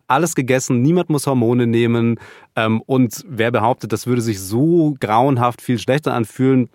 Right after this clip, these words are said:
der hat, glaub ich, einfach nur das falsche Kondom gekauft. <laughs> Ähm,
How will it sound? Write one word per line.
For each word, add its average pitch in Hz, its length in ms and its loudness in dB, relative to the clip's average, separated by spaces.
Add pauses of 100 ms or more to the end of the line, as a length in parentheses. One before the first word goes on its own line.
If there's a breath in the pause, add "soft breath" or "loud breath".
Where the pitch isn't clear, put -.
(280)
der 95 120 -4
hat, 110 140 -6
glaub 104 140 -2
ich, 92 100 -6
einfach 107 100 -4
nur 101 100 -2
das 82 100 -12
falsche 95 240 -8
Kondom 92 340 -2
gekauft. 92 500 -6 (240 loud breath)
<laughs> - 240 -10
Ähm, 104 300 -2